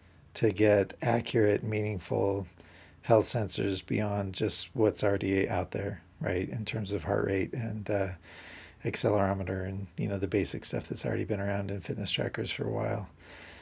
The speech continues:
I, I think people underappreciate that this is gonna take years and years. I mean, before we get something like glucose, you know, blood glucose monitoring, um, or, uh, or, or, or, or, you know, other measures of cardiovascular health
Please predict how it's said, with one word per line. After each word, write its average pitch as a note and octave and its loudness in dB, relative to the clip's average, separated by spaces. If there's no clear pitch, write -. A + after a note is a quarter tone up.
I, - -2
I - -2
think B2 2
people C3+ 4
underappreciate A2+ 4
that A2 -2
this E3+ 4
is A3 -2
gonna F3+ 4
take A2+ 0
years A#2 4
and A2+ -2
years. G2+ 0
I - -4
mean, C3 2
before C#3+ 10
we C#3+ 10
get B2+ 6
something A2+ 0
like G#2 0
glucose, G#2+ 2
you B2+ 0
know, A2 0
blood G#2 4
glucose G#2+ 0
monitoring, G2+ -2
um, A2 -6
or, A2+ 4
uh, G2+ 2
or, A#2 2
or, B2+ 2
or, G#2+ 0
or, B2 4
you A2+ 2
know, A2+ 2
other A2 6
measures G#2+ 2
of A2 -2
cardiovascular G#2+ 4
health G#2 -2